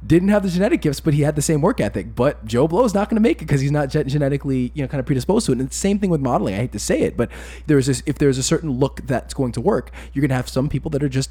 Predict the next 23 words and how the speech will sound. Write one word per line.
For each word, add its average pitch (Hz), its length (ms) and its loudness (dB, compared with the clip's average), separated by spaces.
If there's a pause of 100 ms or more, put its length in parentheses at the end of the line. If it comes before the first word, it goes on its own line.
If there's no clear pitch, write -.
(140)
genetically 113 540 2
predisposed 127 600 0
to 80 120 -2
it. 78 140 -8
And 240 180 0
so 135 280 4 (380)
you 156 400 2 (160)
can't 214 360 0
look 175 280 0
at 135 160 -2
their 151 180 4
diet 143 420 0
and 120 140 0
their 120 60 0
exercise 147 440 0
program 120 400 0
as, 113 320 -2
"Oh, 156 180 6
that's 151 300 -2
what's 156 140 -4
gonna 123 220 -2
get - 440 -2
me, 143 360 -2